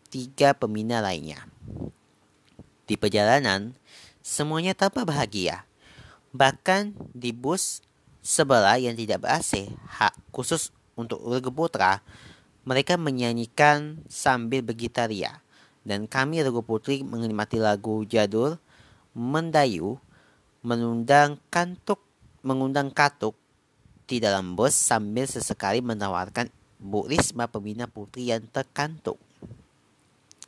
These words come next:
Semua berjalan lancar tanpa hambatan. Sepanjang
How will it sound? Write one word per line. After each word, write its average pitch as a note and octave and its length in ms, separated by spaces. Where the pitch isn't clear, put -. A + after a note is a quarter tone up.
Semua F3+ 320
berjalan D#3+ 400
lancar D#3 480
tanpa C3+ 320
hambatan. A2+ 720
Sepanjang A2 400